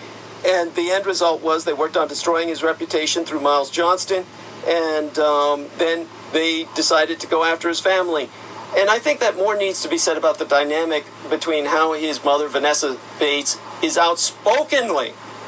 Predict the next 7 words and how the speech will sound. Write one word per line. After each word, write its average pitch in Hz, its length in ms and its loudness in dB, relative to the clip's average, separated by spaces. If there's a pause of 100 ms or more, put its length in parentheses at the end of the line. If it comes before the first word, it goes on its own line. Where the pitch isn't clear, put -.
(1300)
of 180 300 4
the 185 80 -2
position 165 540 0
that 151 140 4
Sarah 160 260 4
Rachel 147 340 0
Adams 135 460 2